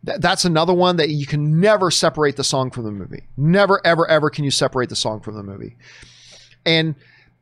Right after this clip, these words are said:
yeah, so those, those are a couple ones for me, Alan. Those are a couple ones for me that really stand in there. But yeah, that, that song from Into the Spider-Verse, maybe that'll become one of those ones as well. Good,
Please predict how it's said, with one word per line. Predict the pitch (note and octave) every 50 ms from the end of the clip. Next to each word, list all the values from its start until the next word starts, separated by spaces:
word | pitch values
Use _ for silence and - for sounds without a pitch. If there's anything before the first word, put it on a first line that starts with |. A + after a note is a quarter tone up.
| _
yeah, | - D#3 G3 G#3 F3+ C3 A#2
so | - - G3+ F#3 F#3
those, | F3 G#3 B3 D4 A3+
those | - C4+ D#4 D4+ F4
are |
a | D4+ -
couple | - C4+ C4+ C4 A3+
ones | A3 G#3+ G#3 -
for | - G3+
me, | F#3+ F#3+ F#3+ E3+
Alan. | C#3+ C3 B2+ B2+ B2+ C3+
Those | F3+ G3 A#3 A3
are | B3
a | A3+
couple | - G#3 G3+ F#3+ G3 F3+
ones | E3+ E3+ E3+ -
for | - E3+
me | E3 D#3+
that | C#3+ D3
really | C3+ C#3 C#3+ D3 C#3
stand | C3+ - C#3+ C3+ C3+ C3 B2+
in | B2+ B2+
there. | B2+ A#2+ A2 A2 A2+
But | A2 - E3+ E3
yeah, | F3+ G#3+ A#3 A3 G3 E3+
that, | D3 D#3+ F3+ F#3 E3 - -
that | F3+ F#3+ G3+ F#3+ -
song | - - G#3 F#3+ G3 G3 F#3+
from | - - F3+ E3+
Into | E3+ E3 D#3+
the | D3
Spider-Verse, | - - F3+ E3 E3 D#3 C#3+ C#3+ C#3 C3 C3 - D3
maybe | D#3 D#3+ E3 E3+ F3
that'll | D#3 D#3 D#3 D3+ D3+
become | B2+ C#3 - - D#3+ D3+ C#3+
one | C#3 C3+
of | C3+ C3
those | B2+ B2+ B2
ones | - C3 B2+ A#2+ G#2+
as | A2+ G2+ G2
well. | A#2+ B2 A#2+ G#2+ G#2
Good, | A2 - E3 D3